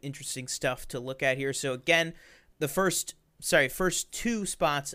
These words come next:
on the list remain unchanged, and that is Black Adam at number one, Ticket to Paradise at number two. Black Adam bringing in higher than expected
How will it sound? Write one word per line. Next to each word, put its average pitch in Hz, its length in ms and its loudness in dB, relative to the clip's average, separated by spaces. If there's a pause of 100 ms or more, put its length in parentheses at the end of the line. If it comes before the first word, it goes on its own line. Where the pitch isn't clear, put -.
on 139 300 -2
the 131 80 -4
list 135 360 -2 (360)
remain 147 460 4
unchanged, 139 880 0
and 135 160 -2
that 131 220 2
is 117 300 -4
Black 147 440 4
Adam 131 300 4
at 90 80 -2
number 131 260 -2
one, 127 240 -4
Ticket - 300 -6
to - 100 6
Paradise 127 520 6
at - 160 -6
number 123 320 -6
two. 254 500 4 (400)
Black 165 260 6
Adam 156 280 6
bringing 147 260 -2
in 143 340 -2
higher 269 440 2
than 156 120 2
expected 131 680 2